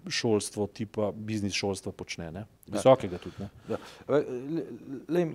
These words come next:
Speaker 2: ima v vseeno, vseeno, eh, paradoks, ne.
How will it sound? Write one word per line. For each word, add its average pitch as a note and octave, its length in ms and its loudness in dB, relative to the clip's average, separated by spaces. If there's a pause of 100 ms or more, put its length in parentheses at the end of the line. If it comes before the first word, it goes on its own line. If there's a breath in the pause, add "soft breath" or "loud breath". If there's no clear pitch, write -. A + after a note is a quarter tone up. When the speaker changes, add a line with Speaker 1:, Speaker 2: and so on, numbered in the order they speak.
(160)
Speaker 2:
ima D3 200 4
v D3+ 140 12
vseeno, D#3 560 4
vseeno, D3 540 10
eh, G#2+ 1400 12
paradoks, A2 680 12
ne. C3+ 280 8